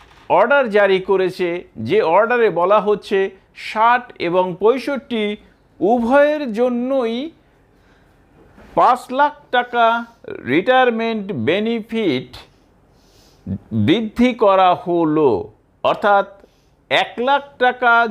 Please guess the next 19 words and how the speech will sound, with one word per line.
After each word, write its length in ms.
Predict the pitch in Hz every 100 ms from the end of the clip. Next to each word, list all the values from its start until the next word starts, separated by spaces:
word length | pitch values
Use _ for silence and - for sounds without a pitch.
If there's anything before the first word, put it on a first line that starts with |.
| 170
যে 140 | 202 202
পাচ্ছিল 600 | 214 214 208 - 240 226
এর 140 | 226
আগে 380 | 220 208 220 220 - _ _ _
এবং 500 | 170 202 226 226 214
যে 200 | 165 214 214 - _ 180
তিন 160 | 196
লাখ 240 | 220 262 254
টাকা 240 | 262 247
পাচ্ছিল, 640 | 240 208 208 - 208 208 208
সা-, 500 | - 226 214 214 165 -
পঁয়ষট্টি 480 | 196 214 254 247 220
এবং 300 | 202 208 196
ষাট 340 | - 196 180 - _ _
উভয়ের 560 | 175 220 233 277 285 226
জন্যই 380 | 254 262 269 247
কিন্তু 200 | 240 226
পাঁচ 280 | 220 214 214
লাখ 200 | 220 214